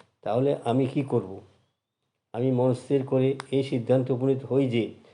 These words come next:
আমি ছড়া লিখব, কিন্তু আমি লিখতে পারবো কি?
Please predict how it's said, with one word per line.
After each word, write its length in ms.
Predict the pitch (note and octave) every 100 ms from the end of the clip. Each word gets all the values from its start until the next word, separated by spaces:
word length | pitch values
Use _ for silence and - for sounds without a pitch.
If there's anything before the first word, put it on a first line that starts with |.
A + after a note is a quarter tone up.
| _ _ -
আমি 240 | B2 C3
ছড়া 320 | C3 - B2 A#2
লিখব, 360 | G#2+ G2+ G2+ - _ _ _ _ _ _ _ -
কিন্তু 280 | C3+ B2+
আমি 280 | C3 C3 C#3
লিখতে 340 | A#2+ C3 - C3+
পারবো 300 | C3+ B2+ C#3+
কি? 340 | F#3+ D#3 A2